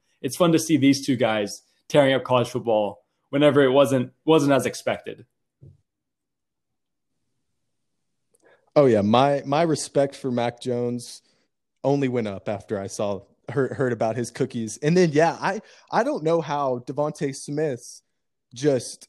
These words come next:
Speaker 2: legs for arms haven't been more known until before the, before the national championship game. Like, I, I mean, I guess I,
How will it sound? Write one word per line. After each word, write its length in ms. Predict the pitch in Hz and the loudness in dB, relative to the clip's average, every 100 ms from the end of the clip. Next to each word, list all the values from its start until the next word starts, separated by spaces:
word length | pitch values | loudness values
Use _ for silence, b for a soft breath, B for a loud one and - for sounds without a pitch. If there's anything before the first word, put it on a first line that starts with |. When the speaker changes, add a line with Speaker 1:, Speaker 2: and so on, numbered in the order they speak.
| _ | _
Speaker 2:
legs 500 | 123 120 135 160 139 | -10 2 2 2 -2
for 220 | - 120 120 | -6 -4 0
arms 580 | 127 143 104 98 - - _ _ _ _ _ | 0 0 -4 -8 -14 -20 _ _ _ _ _
haven't 500 | - 160 135 - 123 | -2 0 -2 -8 -4
been 380 | 147 135 110 - _ | -2 -2 -4 -12 _
more 360 | 123 135 147 131 | -6 0 2 2
known 500 | 117 127 185 110 98 _ - | 2 2 2 -2 -10 _ -6
until 260 | 131 165 | 0 0
before 240 | 143 139 156 | 0 -2 0
the, 160 | 139 | 0
before 280 | 127 139 156 | -4 -4 -2
the 60 | 143 | 0
national 300 | 135 - 123 | -2 -4 -6
championship 460 | 170 214 - 110 | -4 -4 -6 -6
game. 160 | 110 104 | -4 -4
Like, 180 | 107 - | -4 0
I, 220 | 151 185 B B B | 0 0 B B B
I 80 | 220 | -2
mean, 180 | 208 202 | 2 2
I 80 | |
guess 260 | 190 196 - | 2 -2 -2
I, 140 | 156 | -2